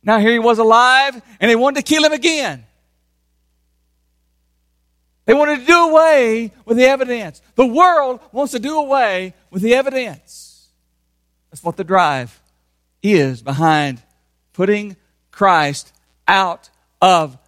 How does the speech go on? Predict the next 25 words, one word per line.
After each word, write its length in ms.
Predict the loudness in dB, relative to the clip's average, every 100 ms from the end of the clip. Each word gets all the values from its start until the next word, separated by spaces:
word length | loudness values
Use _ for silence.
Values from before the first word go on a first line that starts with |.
| _ _
the, 220 | -6 -6 -8 _ _
the, 180 | -10 -10 _
the, 140 | -18 -18 _ _
the 80 | -10
separation 600 | -2 -2 0 0 -2 -2
of 80 | -14
the 80 | -14
church 280 | -8 -8 -8
and 120 | -14
state, 580 | -2 0 0 -6 -18 _ _ _ _ _ _ _ _ _ _ _
the 80 | -4
separation 800 | -4 -2 0 0 -2 -6 -14 -16 _
of, 300 | 0 2 0 _ _
of, 240 | 0 0 0
of, 260 | -4 -4 -4 -4
of, 220 | -4 -4
of 140 | -10
religion 600 | -6 0 0 0 -8 -8 -14 _ -4
in 220 | -4 -2
public 400 | -2 -2 -6 -2
buildings, 720 | -2 -2 -8 -18 _ _ _ _ _ _ _ _ _ _ _
no 140 | 0 0
prayer 400 | 2 2 2 -2
in 100 | -6
schools 840 | -2 -2 -2 -6 -14 -20 _